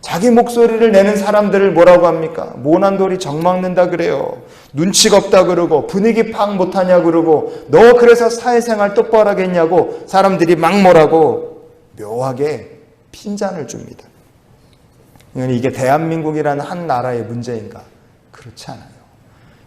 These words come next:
여러분, 대중의 공동체나 대세 여론에 굴복하는 건 인간이라는 존재의 습성입니다. 공통점이에요.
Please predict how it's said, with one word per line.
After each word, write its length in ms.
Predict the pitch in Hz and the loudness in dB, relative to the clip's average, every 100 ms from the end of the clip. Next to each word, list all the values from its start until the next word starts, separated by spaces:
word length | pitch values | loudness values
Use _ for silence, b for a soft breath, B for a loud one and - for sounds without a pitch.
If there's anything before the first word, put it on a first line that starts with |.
| - | -12
여러분, 480 | 113 131 127 - - | -8 -6 -6 -10 -8
대중의 760 | 131 139 139 139 131 120 101 - _ _ _ - | -2 -2 -2 -4 -4 -6 -8 -16 _ _ _ -18
공동체나 800 | - 147 156 160 156 151 143 135 | -8 -4 -2 -2 -4 -8 -8 -8
대세 440 | 131 139 143 139 | -4 -4 -2 -4
여론에 380 | 123 135 135 120 | -4 -4 -6 -8
굴복하는 720 | - 139 143 143 151 - 131 123 | -10 -4 -2 0 -2 -4 -10 -8
건 360 | 135 143 98 B B 147 | -8 -8 -14 B B -14
인간이라는 840 | 131 151 165 160 151 147 135 123 | -10 -4 -4 -4 -6 -8 -10 -12
존재의 540 | 120 113 110 104 131 - - | -12 -12 -12 -14 -14 -18 -20
습성입니다. 920 | - - - - 170 151 - - - - | -18 -14 -14 -12 -12 -12 -14 -18 -20 -20
공통점이에요. 920 | - 127 135 156 147 160 160 165 127 | -12 -10 -6 -6 -6 -8 -6 -8 -10